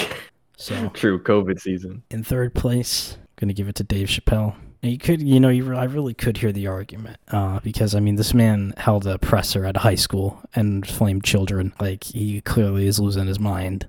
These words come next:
Speaker 1: I think, I think that presser alone really pushed him over to third instead of fourth. And to be honest, if we left Kanye instead of Dave, I probably would have put Roz over Kanye. But we, we,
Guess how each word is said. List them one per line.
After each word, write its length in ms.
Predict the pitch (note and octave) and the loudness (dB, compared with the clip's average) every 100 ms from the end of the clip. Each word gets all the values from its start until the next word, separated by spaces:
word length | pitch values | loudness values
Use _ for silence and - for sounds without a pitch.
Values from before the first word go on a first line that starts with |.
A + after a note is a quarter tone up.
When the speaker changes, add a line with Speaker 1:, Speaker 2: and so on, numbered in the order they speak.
| _ | _
Speaker 1:
I 120 | A2+ | -2
think, 260 | G#2 G#2 - - - | 0 -2 -4 -14 -6
I 140 | A#2 | -2
think 240 | B2+ C#3+ A#2 | 2 2 4
that 400 | A2 G#2 G2+ - | 2 2 -2 0
presser 380 | - G#2+ - G2 | 4 4 4 2
alone 480 | G2+ G2+ G2 G2 - | 2 0 0 -2 0
really 220 | G#2 G2 | 2 2
pushed 360 | - G2 - | 2 2 2
him 140 | G2+ G2 | -2 0
over 380 | G2 G2 G2+ - - - | 0 0 -2 -4 -14 -8
to 140 | - G#2 | 0 0
third 440 | - G2 G2 G2 - | 2 0 -2 -4 -10
instead 320 | D3 G#2 - G2 | -4 -2 0 -2
of 80 | |
fourth. 540 | - G#2 G#2 G2+ - - _ - | -4 -4 -2 -2 -4 -10 _ -4
And 140 | A2 | 0
to 100 | D3 | 2
be 160 | B2+ A#2 | 4 4
honest, 360 | A2+ G#2+ - | 4 4 2
if 140 | A#2+ B2+ | 0 2
we 100 | C3 | 4
left 280 | A2 G2+ | 4 2
Kanye 600 | - G#2 G2+ G#2 G#2+ G#2 - _ _ _ _ _ _ _ | 2 4 4 2 2 0 -4 _ _ _ _ _ _ _
instead 340 | B2+ A2+ A2+ G2+ | -2 2 2 2
of 100 | G2+ | 2
Dave, 320 | G2 F#2+ G2+ | 2 2 0
I 80 | G2+ | 0
probably 500 | - C3 D3 G#2 G2+ | 0 2 2 2 -2
would 140 | G2+ | -4
have 80 | A2 | -4
put 160 | - G2+ | -2 -2
Roz 320 | G2 F#2+ G2+ | 0 0 -2
over 240 | G2+ G2+ | -6 -8
Kanye. 560 | - F#2+ G2 - - - - | -10 -10 -8 -8 -8 -8 -6
But 260 | G2+ A2+ _ _ - | -6 -8 _ _ -4
we, 200 | D#3 D#3 | -2 -2
we, 100 | E3 | -4